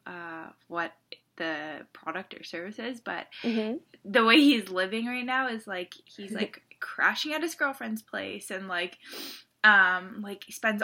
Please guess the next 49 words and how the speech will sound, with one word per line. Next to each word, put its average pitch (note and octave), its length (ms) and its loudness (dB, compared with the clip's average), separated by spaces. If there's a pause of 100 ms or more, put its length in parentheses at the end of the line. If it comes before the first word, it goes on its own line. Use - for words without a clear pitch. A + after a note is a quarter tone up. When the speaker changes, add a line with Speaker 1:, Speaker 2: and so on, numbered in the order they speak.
Speaker 1:
all C4+ 220 2
day, A#3 300 -2
like, F#3 360 0
at G3+ 280 0
this G#3+ 160 -10
office G#3+ 340 -4
that F#3+ 160 -6
he's G3 180 -8
rented, F3 440 -4
just, G3 180 -6
like, G#3+ 120 -2
making G#3 360 0
calls G3 420 -6
all G3 220 -2
day, F#3+ 240 -6
just, G3 200 -12
like, G3 140 -10
trying F#3+ 220 -4
to G#3 80 -6
make G3 200 -8
this A3 180 -8
thing G3 160 -12
happen. F#3+ 480 -6
And, F#3+ 220 -6
like, F#3+ 240 -6
it's - 220 -8
basically, G#3+ 480 -6
like, F#3+ 460 -8
who A#3 200 -4
knows G3 300 -6
what's F3+ 160 -12
happening. F3+ 360 -4
And F#3+ 100 -8
his G#3 140 -4
mom's G#3 360 -2
like, F#3+ 240 -4 (240)
"And A3+ 160 -4
I D#4 140 2
don't D4 180 -2
know, C#4 220 4
he's C#4 220 2
doing D4+ 200 -4
this, A3+ 180 -6
like, F#3+ 180 -12
YouTube C#4+ 640 -2
thing, D4 340 -4
and, A#3 180 -2
like, G3 320 -8 (600)
uh, - 60 4